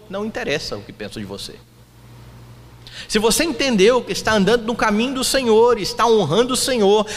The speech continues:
ainda que os homens vejam isso com maus olhos, não tem problema. Problema há quando você tem uma boa reputação diante dos homens,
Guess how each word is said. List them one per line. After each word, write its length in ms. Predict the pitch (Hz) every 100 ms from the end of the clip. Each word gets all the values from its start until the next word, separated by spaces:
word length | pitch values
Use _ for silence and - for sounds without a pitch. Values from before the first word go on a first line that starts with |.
| 214
ainda 420 | 208 208 254 269
que 140 | - 262
os 200 | 214 143
homens 640 | 220 254 247 240 - -
vejam 420 | 135 208 269 233
isso 160 | 226 226
com 100 | 240
maus 280 | 220 220 151
olhos, 540 | 156 202 196 165 - - - - - - - -
não 140 | 185 180
tem 120 | 190
problema. 440 | 202 214 151 107 - - - - - - - - - - _ - - - - - - - -
Problema 440 | 123 120 156 208
há 480 | 165 151 156 170 160 - - - -
quando 220 | 151 151
você 280 | 143 - 143
tem 220 | - 143
uma 160 | 135
boa 220 | 120 139 196
reputação 640 | 196 - - 202 - 196
diante 240 | 185 180 180
dos 160 | 190
homens, 640 | 143 127 123 127 - -